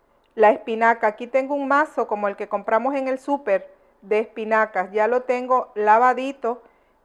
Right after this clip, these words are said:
y esto, nuestro siguiente paso es llevarlo a licuar. Nuestro siguiente paso,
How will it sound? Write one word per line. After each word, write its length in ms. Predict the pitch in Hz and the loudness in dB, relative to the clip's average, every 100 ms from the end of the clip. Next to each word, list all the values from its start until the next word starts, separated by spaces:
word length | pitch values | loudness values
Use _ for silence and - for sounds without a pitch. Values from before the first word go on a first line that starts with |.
| _ | _
y 180 | 220 214 | -8 2
esto, 720 | 220 247 254 _ 277 277 - - - | 4 2 -2 _ 2 2 0 -16 -10
nuestro 340 | 214 220 214 | -8 -6 -8
siguiente 380 | 220 214 220 262 | -8 -8 -4 -2
paso 320 | 269 285 285 | 2 2 2
es 100 | 247 | -2
llevarlo 460 | 220 208 208 233 - | 0 2 2 2 0
a 140 | 190 | -4
licuar. 460 | 185 170 - 160 - _ _ _ _ _ _ _ _ _ _ _ _ _ _ _ | -4 -6 -2 -2 -4 _ _ _ _ _ _ _ _ _ _ _ _ _ _ _
Nuestro 340 | 220 233 247 | -8 -4 -2
siguiente 480 | 247 240 247 254 294 | -2 -4 -2 0 0
paso, 580 | 294 277 294 - 214 214 | 4 4 4 2 -6 -6